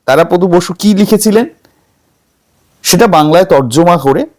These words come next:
বা তর্জমা অংশটুকু আমি আপনাদের পড়ে শোনাচ্ছি।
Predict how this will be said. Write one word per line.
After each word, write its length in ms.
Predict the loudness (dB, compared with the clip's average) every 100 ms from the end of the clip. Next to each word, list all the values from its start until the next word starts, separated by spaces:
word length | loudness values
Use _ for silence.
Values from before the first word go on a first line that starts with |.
| _ _ _ _ _ _ _ _ -6
বা 80 | -2
তর্জমা 680 | 0 0 0 0 2 0 0
অংশটুকু 720 | -2 0 0 -2 -2 -4 -8 -6
আমি 240 | -2 0
আপনাদের 380 | 0 0 0 -2 0
পড়ে 180 | -2 -2
শোনাচ্ছি। 640 | -6 -10 -10 -8 -8 -8